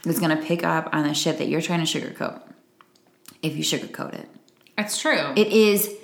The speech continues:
Speaker 1: so much more effective. If we're talking communication-wise, it is so much more effective to be explicit, succinct,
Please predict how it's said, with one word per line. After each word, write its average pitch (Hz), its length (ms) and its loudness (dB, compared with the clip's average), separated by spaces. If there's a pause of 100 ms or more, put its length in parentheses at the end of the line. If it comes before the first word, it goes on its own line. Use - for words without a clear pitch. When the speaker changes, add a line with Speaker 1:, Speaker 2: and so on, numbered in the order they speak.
(420)
Speaker 1:
so - 460 4
much 294 300 6
more 269 180 6
effective. 151 760 0
If 156 60 -8
we're 190 120 2
talking 269 260 6
communication-wise, 175 1120 2 (680)
it 190 80 6
is 214 160 6
so 185 360 4
much 277 220 6
more 277 200 6
effective 180 680 2
to 170 120 0
be 160 400 2
explicit, 170 840 -2 (800)
succinct, 247 800 2